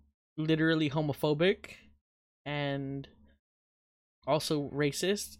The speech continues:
and I believe even transphobic or something like that. So it, it, it's quite a change. You, you go from them seeing and saying literal homophobic things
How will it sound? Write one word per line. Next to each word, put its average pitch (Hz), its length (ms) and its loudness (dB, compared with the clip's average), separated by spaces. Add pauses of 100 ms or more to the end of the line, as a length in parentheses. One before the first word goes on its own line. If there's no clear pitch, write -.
and 151 220 -2
I 160 60 2
believe 214 320 0
even 196 240 0
transphobic 143 840 -4
or - 40 -18
something - 300 -8
like 139 180 -12
that. 131 260 -10 (520)
So 139 560 -4
it, 160 180 -2 (180)
it, 143 180 -4 (440)
it's - 160 -4
quite 180 380 0
a 156 40 -8
change. - 540 -4 (380)
You, 160 180 -2
you 165 220 2
go 165 180 2
from 175 220 0
them 160 200 2
seeing 147 560 -2
and 143 200 0
saying 143 560 2
literal 147 560 4
homophobic 147 800 0
things 151 520 -2